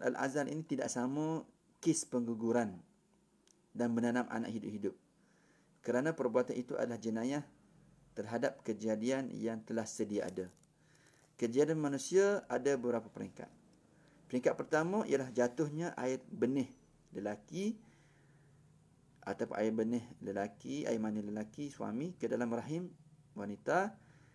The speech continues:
dan bercampur dengan air mani perempuan itu, lalu dia bersedia untuk menerima kehidupan.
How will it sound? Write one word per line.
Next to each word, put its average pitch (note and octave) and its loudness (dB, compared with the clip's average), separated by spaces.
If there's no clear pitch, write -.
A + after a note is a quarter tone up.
dan A#2+ 2
bercampur C3+ 2
dengan C3 0
air A#2+ 4
mani A#2+ 0
perempuan A2 -4
itu, E3 -4
lalu C#3 0
dia F#3+ 4
bersedia D3 2
untuk C3 -2
menerima C3 0
kehidupan. G#2 -8